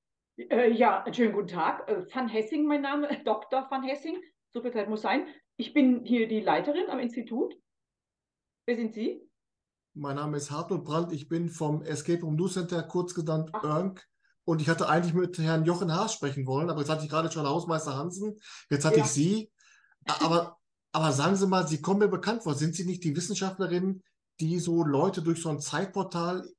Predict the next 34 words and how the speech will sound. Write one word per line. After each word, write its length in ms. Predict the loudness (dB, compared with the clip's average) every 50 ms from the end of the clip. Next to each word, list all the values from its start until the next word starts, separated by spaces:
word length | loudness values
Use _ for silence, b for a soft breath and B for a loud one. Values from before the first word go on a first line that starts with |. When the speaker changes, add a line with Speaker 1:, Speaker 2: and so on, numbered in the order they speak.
| _ -4
Speaker 2:
in 360 | -2 0 0 0 0 0 -2
die, 420 | -4 -4 -2 -2 -2 -2 -4 -4
in 120 | -4 -4 -4
die 80 | -2
Vergangenheit 540 | -2 -2 -2 -2 -2 -2 -2 -2 -2 -2 -4
reisen 240 | -6 -6 -6 -6 -6
kann, 160 | -4 -4 -4
lassen 320 | -4 -4 -6 -4 -4 -4 -4
kann? 260 | -4 -4 -6 -8 -12 _ _ _ _ _ _ _ _ _ _ _ _ _ _ -12
Speaker 1:
Ja, 180 | -10 -10 -10 -10 -14 _ -16
aber 160 | -14 -12 -12
das 180 | -12 -10 -10
ist 180 | -10 -12 -10 -6
ganz, 300 | -6 -6 -4 -6 -6 -4
ganz 280 | -4 -4 -4 -4 -8 -8
geheim. 340 | -6 -2 2 2 2 2 2
Wir 80 | 0
haben 120 | -2 0 0
ja 100 | 0 0
einen 180 | 0 0 0
geheimen 720 | 0 -2 -2 -4 -6 -6 0 2 2 4 4 4 2 0 2
Auftrag 560 | 2 2 2 0 -4 -8 -6 -4 -4 -4 -4
erhalten 480 | -6 -6 -4 -2 0 -2 -2 -2 -4 -6
vom 180 | -6 -6 -2 0
Oberbürgermeister. 960 | 2 2 4 2 2 2 2 2 2 2 2 2 2 0 0 0 -2 -2 B B B B B B B B
Das 140 | -4 -2 0
mit 100 | 4 4
unserer 400 | 4 6 6 4 2 2 -2 -8
Zeitschleuse 800 | -6 0 2 2 2 2 0 2 4 6 6 6 6 6 4 4 B B B B B B B B _ _ _ _
ist 120 | -4 0 2
auch 120 | 4 4
noch 160 | 4 4 4 4
ganz 280 | 4 4 4 4 4 4
neu. 360 | 4 6 6 6 6 6